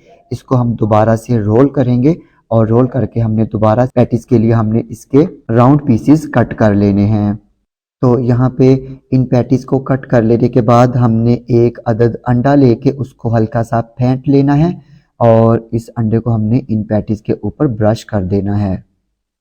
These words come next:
और अंडा ब्रश कर देने के बाद हमने जो इसकी फिलिंग रेडी की थी वो हमने इनके ऊपर रखते जाना है। तो बहुत ज़्यादा फिलिंग मत रखिएगा क्योंकि जब हम इनको बाइंड करेंगे, दूसरी टिक्की ऊपर रख के बंद करेंगे तो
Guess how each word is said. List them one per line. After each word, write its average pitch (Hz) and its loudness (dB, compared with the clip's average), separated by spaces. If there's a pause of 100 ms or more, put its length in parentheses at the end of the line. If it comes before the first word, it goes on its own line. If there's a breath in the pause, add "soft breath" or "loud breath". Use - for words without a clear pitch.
(960)
और 120 2
अंडा 127 2
ब्रश 131 0
कर 120 0
देने 113 0
के 117 0
बाद 113 2
हमने 110 0
जो 110 -6
इसकी 117 -8
फिलिंग 147 0
रेडी 120 2
की 113 0
थी 151 2 (420 loud breath)
वो 110 0
हमने 110 0
इनके 107 -4
ऊपर 127 -4
रखते 113 -2
जाना 101 -2
है। 104 -2 (380 soft breath)
तो 127 2
बहुत 135 2
ज़्यादा 147 2
फिलिंग 143 2
मत 147 0
रखिएगा 143 0
क्योंकि - -6
जब 120 2
हम 123 0
इनको 123 0 (320 soft breath)
बाइंड 123 2
करेंगे, 135 4
दूसरी 120 -2
टिक्की 123 -4
ऊपर 120 -2
रख 117 -2
के 117 -4
बंद 127 -2
करेंगे 120 2
तो - 0